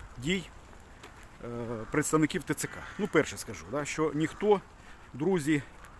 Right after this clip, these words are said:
не може претендувати на вашу волю і на те, що ви зробили про-, щось проти своєї волі. І Конституція, і законодавство України, міжнародне законодавство захищає ваше право, захищає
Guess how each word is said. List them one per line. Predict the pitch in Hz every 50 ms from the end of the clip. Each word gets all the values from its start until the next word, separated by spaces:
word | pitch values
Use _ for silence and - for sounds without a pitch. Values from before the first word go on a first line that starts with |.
| - - - - - - - - - - - - - - - - - -
не | 139 151
може | 160 175 190 185 - 170
претендувати | - 160 160 156 156 156 151 147 151 160 180 190 180 - - 110 104 - - - -
на | 143 143
вашу | 135 156 160 - - - 139
волю | 147 185 208 190 151 123 - - - -
і | 165 147
на | 143 139
те, | - - 180 185 190 175 - - - - - - - - - - -
що | - - 156
ви | 160 165
зробили | 135 151 160 151 151 165 156 143
про-, | - 156 160 -
щось | - - - 185 -
проти | - - 147 135 - 135
своєї | - 131 135 139 135 131 123 113
волі. | 87 - - - - - - - - - - - - -
І | - 180
Конституція, | - - 165 139 - 151 139 - - - - - 135
і | 127
законодавство | 127 127 - 139 139 143 156 160 147 - - 147
України, | 131 - 160 165 151 139
міжнародне | 131 135 127 139 147 160 170 151 151
законодавство | 131 143 139 - 135 139 135 127 143 135 - - - 120 - - - - - -
захищає | - 113 165 - - 180 - - 175 156 131 113 120
ваше | 127 131 120 - -
право, | - - 165 180 180 175 170 170 - - - - - - - - - -
захищає | 123 160 156 - 175 - - - 170 147 123 117 90